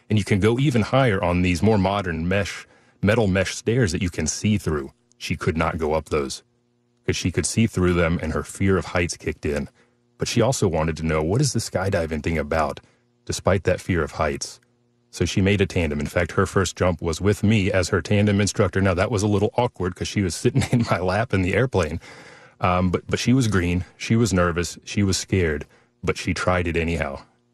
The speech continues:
I did the, I did the instruction on the ground with her. I educated her. I told her what that was gonna look like, walked her through everything, and she did that jump. And she loved it. And she's now gone back, I don't know, five times or so and done more tandems. I know she's got another one on the book, so we'll be jumping with her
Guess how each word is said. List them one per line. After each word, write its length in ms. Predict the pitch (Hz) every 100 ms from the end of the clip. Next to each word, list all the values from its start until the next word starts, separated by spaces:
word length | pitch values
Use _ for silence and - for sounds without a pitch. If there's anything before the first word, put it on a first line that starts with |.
| _ _ _ -
I 40 |
did 180 | 76 82
the, 120 | 92
I 60 | 80
did 200 | 87 87
the 80 | 90
instruction 460 | - 101 - 98
on 120 | 90
the 60 | 87
ground 280 | 87 87 90
with 140 | 85
her. 200 | 90 85
I 140 | 78 80
educated 480 | 90 92 - 92 87
her. 140 | 80 85
I 80 |
told 320 | 78 98 92 90
her 100 | 87
what 140 | 82
that 160 | 90 90
was 100 | 87
gonna 240 | 87 80
look 180 | 87 -
like, 240 | 87 85 - _
walked 240 | - 87 -
her 100 | 95
through 220 | - 92
everything, 480 | 90 90 85 92 92
and 140 | 80
she 160 | - 78
did 200 | 110 101
that 180 | 85 76
jump. 380 | 90 92 76 - _ _ _ _ _ _ _ _ _ -
And 80 | 101
she 140 | 131
loved 360 | 117 143 120 73
it. 120 | - _ _ _ _ _ _ _
And 100 | -
she's 140 | 117
now 180 | 113 117
gone 240 | 117 113 101
back, 240 | 101 98
I 80 | 95
don't 120 | 90
know, 80 | 80
five 320 | - 104 101
times 280 | 101 101 92
or 80 | 82
so 280 | - 90
and 100 | 90
done 160 | 92 98
more 180 | 95 95
tandems. 440 | - 98 92 78
I 40 | 78
know 140 | 87
she's 160 | - 82
got 160 | 90
another 260 | 90 98 101
one 140 | 101
on 140 | 107 110
the 80 |
book, 200 | 101 156
so 140 | - 101
we'll 120 | 92
be 100 | 95
jumping 280 | 101 95 98
with 140 | 90
her 200 | - 82